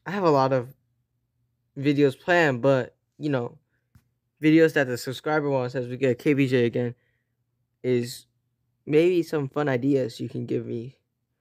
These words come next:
So, comment down what video slash short you want me to make, and I'll see if I can make those. Uh, so yeah,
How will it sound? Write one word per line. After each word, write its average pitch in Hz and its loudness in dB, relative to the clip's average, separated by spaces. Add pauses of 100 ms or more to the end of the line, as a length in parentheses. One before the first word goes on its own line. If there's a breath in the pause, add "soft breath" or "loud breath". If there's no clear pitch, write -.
(360)
So, 139 -4 (400)
comment 160 -2
down 156 2
what 151 0
video 160 4
slash 147 -4
short 160 -2
you 151 -2
want 143 0
me 147 2
to 143 0
make, 151 -2
and 127 -4 (1800)
I'll 139 -6
see 170 2
if 165 6
I 147 2
can 139 -4
make 127 -2
those. - -16 (3250)
Uh, 123 -2 (1900)
so - -4
yeah, 131 0